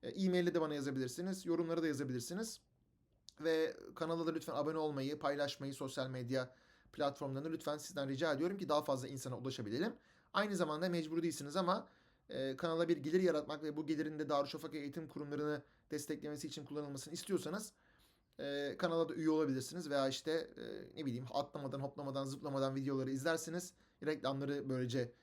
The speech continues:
reklam gelirinden faydalanmamıza sebep olursunuz veya işte süper teşekkür gibi gene farklı YouTube'un, e, kaynak yaratma araçlarını kullanabilirsiniz. Dediğim gibi bu kaynaklar, yani ortaya çıkan gelir benim cebime girmeyecek.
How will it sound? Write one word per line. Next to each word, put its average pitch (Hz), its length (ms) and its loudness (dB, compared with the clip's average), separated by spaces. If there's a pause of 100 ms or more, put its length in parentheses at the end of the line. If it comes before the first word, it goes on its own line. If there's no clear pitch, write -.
(260)
reklam 139 360 -2
gelirinden 127 380 0
faydalanmamıza 120 760 -2
sebep 123 280 -4
olursunuz 123 420 -8
veya 160 340 2 (420)
işte - 160 -6
süper 151 320 0
teşekkür 135 380 -6
gibi 123 200 -4
gene 131 300 -2
farklı 127 480 -4 (260)
YouTube'un, 131 480 -2 (160)
e, 131 80 -10 (400)
kaynak 131 380 -4
yaratma 123 480 -2 (440)
araçlarını 143 500 0
kullanabilirsiniz. 151 600 -2
Dediğim 170 200 0
gibi 139 120 -2
bu 160 60 -2
kaynaklar, 147 420 0 (120)
yani 123 260 -6 (160)
ortaya 143 340 2
çıkan 143 280 -4
gelir 160 240 0
benim 147 200 -6
cebime 131 280 -2
girmeyecek. 196 540 -4